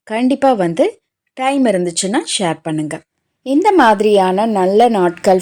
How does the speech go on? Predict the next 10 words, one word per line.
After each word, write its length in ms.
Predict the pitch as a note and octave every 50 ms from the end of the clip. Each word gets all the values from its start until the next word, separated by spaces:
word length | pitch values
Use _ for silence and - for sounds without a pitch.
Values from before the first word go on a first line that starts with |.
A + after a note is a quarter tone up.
| -
ஃபெஸ்டிவல் 480 | - F#3 F#3 - - A#3+ G#3+ A3 G#3 F#3+
டேஸ்லலாம் 580 | F#3 F3+ F3 D#3+ - F3+ E3+ E3 E3+ G#3 A#3
வந்து 360 | G#3 F3 E3+ F3 F3+ C#4+ G4+ - - - - -
சாம்பிராணி 640 | - - G#3 F#3+ G3+ A#3+ B3+ C#4+ C4 B3 A3+ F#3+
புகை 400 | - G3 F#3+ F3+ G3+ G#3+ B3 A#3+
வீடு 320 | G#3 F3+ F#3+ G3 G#3 G#3 F#3+ -
ஃபுல்லா 260 | G3 G3 G3 G#3 A#3 A#3+ A#3+
போடுறது 460 | G#3+ F#3 F3+ E3+ F3+ F3 E3+ - C4+
ரொம்ப 400 | C4+ G#3 E3+ F3 F#3+ G3+ B3 A#3+
விசேஷமானது. 1000 | G3 F3 D#3 - G#3 G3 F#3+ - A3 F3+ E3+ E3 D#3+ D#3+ D#3+ D#3 D3 D3+ B3 F4